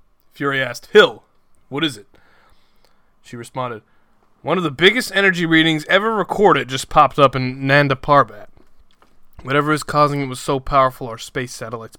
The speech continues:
picked it up visually." Fury sighed and looked at his agents. "I want eyes on everything."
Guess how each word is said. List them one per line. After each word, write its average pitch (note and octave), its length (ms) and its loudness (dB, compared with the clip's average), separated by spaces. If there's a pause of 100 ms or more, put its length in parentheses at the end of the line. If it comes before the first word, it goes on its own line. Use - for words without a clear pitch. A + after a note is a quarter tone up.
picked - 240 -12
it A#2+ 80 -10
up A2+ 120 -12
visually." A2 520 -16 (1200)
Fury A#2 260 -16
sighed G#2 460 -12
and A2 120 -20
looked A#2 160 -18
at A2+ 60 -14
his G#2 140 -18
agents. G2+ 500 -20 (520)
"I - 100 -10
want C3+ 240 -2
eyes B2 420 -2
on G#2+ 180 -18
everything." G#2+ 520 -14